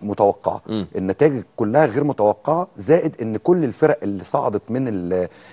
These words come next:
Speaker 1: من الدرجه الثانيه اعتقد ان هي مدعمه كويس،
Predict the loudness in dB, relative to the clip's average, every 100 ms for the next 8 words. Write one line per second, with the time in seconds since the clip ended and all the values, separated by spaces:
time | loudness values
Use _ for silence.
0 | -12 -6 -6 0 2 2 2 0 0 -2
1 | _ _ _ 0 0 2 -2 -2 -2 -2
2 | 2 2 2 2 2 0 -2